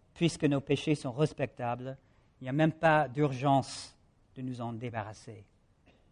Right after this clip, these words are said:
On n'a pas vraiment besoin du Seigneur pour les vain-,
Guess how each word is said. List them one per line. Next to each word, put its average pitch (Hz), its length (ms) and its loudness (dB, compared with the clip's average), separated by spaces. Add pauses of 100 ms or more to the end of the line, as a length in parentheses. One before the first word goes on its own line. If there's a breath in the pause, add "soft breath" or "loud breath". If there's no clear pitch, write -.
(920)
On 160 60 -14
n'a 139 120 0
pas 175 220 6
vraiment 151 460 6
besoin 139 360 2
du 139 100 4
Seigneur 127 400 -6
pour 127 140 -8
les 123 100 -2
vain-, 135 280 0